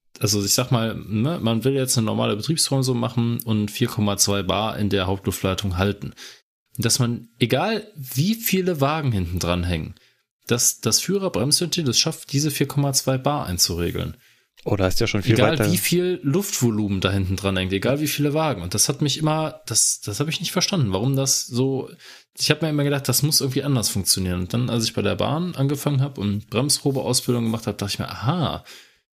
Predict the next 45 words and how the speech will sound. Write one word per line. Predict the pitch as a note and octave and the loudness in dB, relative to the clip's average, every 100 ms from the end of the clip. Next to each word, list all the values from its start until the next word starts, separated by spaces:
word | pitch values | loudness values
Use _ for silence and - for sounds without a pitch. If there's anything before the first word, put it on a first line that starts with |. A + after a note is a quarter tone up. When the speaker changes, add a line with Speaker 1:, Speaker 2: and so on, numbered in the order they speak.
| _ _ _ - | _ _ _ -4
Speaker 1:
ah, | C3 D#3 B2 | -2 0 0
jetzt | F2+ F2 | 0 0
macht | A#2 A#2 | -2 0
das | C3 | -2
alles | - C#3 B2+ | 0 0 2
einen | C3 | 0
Sinn. | C3 D3+ | 2 0
Jetzt | G#2 - | 0 0
hat | C3 | 0
man | A2+ | 0
dieses | G#2 G#2 | 2 0
Bauteil | A#2 B2+ C3 | 0 0 0
mal | A#2 A2+ | 0 0
vor | - F3 C3+ | -2 0 0
sich. | F#2 | 0
Jetzt | G2+ - | 0 0
sieht | F#3+ G3+ | -2 0
man | A2 | 0
mal, | F#2 F2+ | 2 0
was | F2+ | 0
hier | - F#2 | 0 -2
passiert, | F2+ E2+ - E2+ - | -2 0 0 -2 -2
ne? | G#2+ C#3 - - - _ _ _ _ _ _ _ _ _ _ - | -2 -2 -6 -20 -20 _ _ _ _ _ _ _ _ _ _ -6
Speaker 2:
Ist | - | -2
lustig, | F#2 - G#2+ - | 0 2 0 2
weil | G2+ | 0
ich | A2+ | 2
hatte | - B2+ B2+ B2+ D#3 | 0 2 2 0 -2
ein | B2 B2 | 0 2
ähnliches, | C3+ D3 B2 G#2+ G#2 - - - _ _ _ - | 2 2 2 0 0 -4 -6 -10 _ _ _ -4
wo | A2 | 0
du | G#2 | 2
das | G#2 G2+ | 0 2
sagst. | G#2 C#3 - - - _ _ _ _ _ | 0 0 -4 -10 -12 _ _ _ _ _
Ich | - - | -2 0
hab | - | 2
ja | C3 | 2
immer | C3 | 0
geglaubt, | B2 A#2+ B2 B2+ - - - - - _ - | 0 0 2 0 0 -6 -6 -6 -10 _ -4
also | A#2 | 0
ich | G#2+ | 2
hab | B2 | 2
irgendwann | C3 F3+ F3+ | 2 2 2
mal | E3+ | 2
rausgefunden, | E3 D#3 - - D#3+ D3+ D#3+ | 2 0 0 0 0 2 0